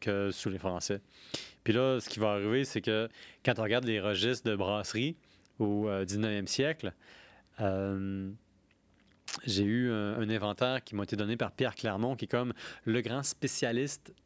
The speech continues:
de l'histoire des brasseries en général et aussi des bouteilles. C'est quelqu'un de très interdisciplinaire, mais qui se considérerait jamais comme tel. C'est juste quelqu'un qui connaît extrêmement bien la bière. Fait qu'il m'a montré un,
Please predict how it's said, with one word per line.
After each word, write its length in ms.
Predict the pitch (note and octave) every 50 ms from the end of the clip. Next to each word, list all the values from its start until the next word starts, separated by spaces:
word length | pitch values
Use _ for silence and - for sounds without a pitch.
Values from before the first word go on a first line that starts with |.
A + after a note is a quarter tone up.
| _ _ _ _ _
de 280 | - B2+ A2+ G#2+ A#2 A#2+
l'histoire 1000 | A2+ A2 A2+ A#2+ B2 C3+ D3 C#3+ - - - - C#3 C#3+ D3 D3+ D3 A2+ G#2+
des 280 | G#2 A2 A2 D3+ D#3+ E3
brasseries 520 | C#3+ C3+ A#2+ D3 D#3+ C#3 - - G3 G3+ -
en 160 | - D#3+ E3+
général 480 | D#3+ D3+ F3 E3+ D#3+ D3 D3 E3 F#3 F3+
et 60 | D3+
aussi 380 | C3 B2 A2+ - - E3+ E3+ E3
des 240 | C#3 A#2 B2 B2+ B2
bouteilles. 840 | A2 A2+ A2+ B2+ B2 - - C#3+ C#3+ D#3 F3 F3+ E3+ D3+ B2 G#2+ - - - - - - - - - -
C'est 180 | - - - B2+
quelqu'un 280 | - D3+ C#3+ F#3 G3
de 80 | F#3 C#3
très 300 | A#2 - - F#3+ F3+ D#3+
interdisciplinaire, 1200 | D#3+ C3+ - C#3+ C3 B2 A#2 - - C3+ A#2 - C3 C3 C3 C3+ C3 C#3 D#3+ F#3+ F#3+ D#3 A#2+ G2+
mais 160 | G#2+ A#2+ A#2
qui 140 | - - B2+
se 100 | - -
considérerait 720 | - C#3 C3+ A#2+ - - B2+ C3+ C3+ C3 A2+ A2+ B2+ C3
jamais 320 | A#2 B2+ D3+ D3+ D#3 E3 E3
comme 300 | - C#3+ B2+ A#2+ A2+ G#2
tel. 360 | - A2+ G#2+ G2+ G2 G2 F#2
C'est 140 | - - A#2
juste 220 | A2 C3 D3 -
quelqu'un 340 | - D3 - - D#3 D#3+ D#3+
qui 140 | D3+ - -
connaît 360 | - - D3 C#3 C#3 C#3+ D#3 -
extrêmement 760 | - F3 - - - - - - - F#3 F3 E3 D#3 D3+ C#3 B2+
bien 160 | A#2+ B2+ B2+
la 120 | A#2+ A2+ G#2+
bière. 200 | G#2+ G#2+ G#2+ G2+ -
Fait 300 | - - - - - -
qu'il 100 | - A#2
m'a 60 | A2
montré 220 | A2 G#2+ - - D#3
un, 280 | D3 B2+ A2 G2+ G2